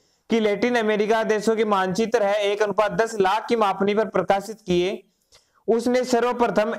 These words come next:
एंडीज प्रदेश का समोच्च रेखीय मानचित्र बनाया। एंडीज प्रदेश है, उसका समोच्च रेखीय मानचित्र सर्वप्रथम किसने बनाया? एसा बोमेन ने बनाया।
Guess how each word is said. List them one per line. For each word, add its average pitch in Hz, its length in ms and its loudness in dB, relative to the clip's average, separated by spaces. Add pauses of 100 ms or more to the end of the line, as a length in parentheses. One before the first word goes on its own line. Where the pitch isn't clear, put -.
एंडीज 233 600 0
प्रदेश 226 500 0
का 240 120 2
समोच्च 220 440 0
रेखीय 220 460 0
मानचित्र 196 500 0
बनाया। 180 580 0 (640)
एंडीज 208 540 0
प्रदेश 220 520 0
है, 202 240 2
उसका 233 280 -2
समोच्च 226 400 -2
रेखीय 220 360 0
मानचित्र 214 540 -2
सर्वप्रथम 214 540 -4
किसने 214 320 -2
बनाया? 208 280 0
एसा 196 360 -2
बोमेन 196 340 -2
ने 214 140 0
बनाया। 180 520 -2